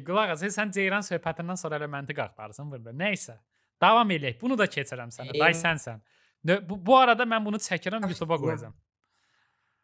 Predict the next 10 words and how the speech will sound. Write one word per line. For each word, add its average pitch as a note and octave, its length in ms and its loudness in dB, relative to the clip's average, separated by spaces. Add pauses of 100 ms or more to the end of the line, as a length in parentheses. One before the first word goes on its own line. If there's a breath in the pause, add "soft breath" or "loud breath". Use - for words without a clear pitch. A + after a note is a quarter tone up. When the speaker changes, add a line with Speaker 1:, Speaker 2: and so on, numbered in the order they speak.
(720)
Speaker 1:
Məşhur E3+ 220 4
Speaker 2:
İnşallah. F3+ 220 2
Speaker 1:
olasan, B2+ 360 -2
Vəliyev. B2+ 360 -10 (120)
Deməli, A#3+ 440 4
növbəti A3 500 0
sual. A#2 360 -4 (140)
Speaker 2:
Məşhur D3+ 360 -8
olma. B2+ 300 -10 (300)
Speaker 1:
Ə, C#3+ 120 -2